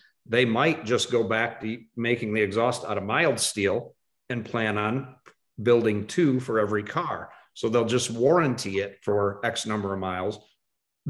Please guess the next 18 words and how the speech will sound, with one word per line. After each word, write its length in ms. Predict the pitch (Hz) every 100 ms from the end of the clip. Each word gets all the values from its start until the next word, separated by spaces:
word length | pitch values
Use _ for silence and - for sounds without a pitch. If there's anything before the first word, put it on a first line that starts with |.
| 107
build 320 | 143 170 139
into 300 | 151 165 160
the 100 | 127
price 440 | - 143 165 -
and 120 | 113 107
build 240 | 127 135
into 160 | 139 135
the 180 | 120 -
strategy 600 | - 131 135 139 113 113
today 760 | - 110 123 165 135 101 104 - - _ -
that 140 | 113
they're 200 | 123 120
going 400 | 127 143 156 139
to 80 | 139
replace 540 | 123 - 139 156 -
that 300 | 117 107 - -
exhaust 460 | 110 117 139 -
system 380 | 113 101 - 107